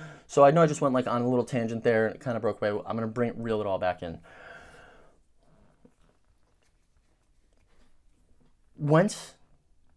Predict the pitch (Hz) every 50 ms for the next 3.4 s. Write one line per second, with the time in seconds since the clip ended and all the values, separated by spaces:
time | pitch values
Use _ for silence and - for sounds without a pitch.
0 | _ _ _ _ _ _ - - 143 151 143 143 143 135 - 139 131 131 - 143
1 | 127 127 - 143 139 - - - 123 107 110 - - 101 120 110 - - - 135
2 | - - - - 113 - - - - _ _ _ - - 120 113 104 - 113 110
3 | - - 180 165 147 147 147 -